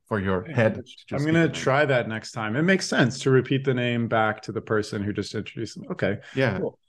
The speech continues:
Speaker 2: So how did you, okay, so you, you started, uh,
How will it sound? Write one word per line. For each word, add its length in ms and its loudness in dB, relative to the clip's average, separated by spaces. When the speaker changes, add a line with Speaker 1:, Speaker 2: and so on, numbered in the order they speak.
Speaker 2:
So 300 8
how 180 6
did 180 2
you, 280 2
okay, 240 6
so 140 4
you, 260 6
you 160 4
started, 560 6
uh, 480 0